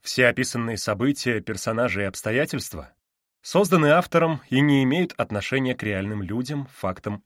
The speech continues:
или организациям. Любые совпадения следует считать случайными.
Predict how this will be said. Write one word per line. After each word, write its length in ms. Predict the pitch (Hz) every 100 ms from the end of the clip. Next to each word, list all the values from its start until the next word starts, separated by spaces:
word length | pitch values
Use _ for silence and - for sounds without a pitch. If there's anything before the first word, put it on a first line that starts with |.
| -
или 200 | 110 98
организациям. 880 | 98 101 110 120 104 - 73 - _ _ _ _ _ _ _ _ _
Любые 340 | 110 123 117
совпадения 760 | 104 98 - 92 95 143 147 143
следует 560 | - 104 135 160 160 -
считать 400 | - 127 90 -
случайными. 680 | 101 - 87 73 69 65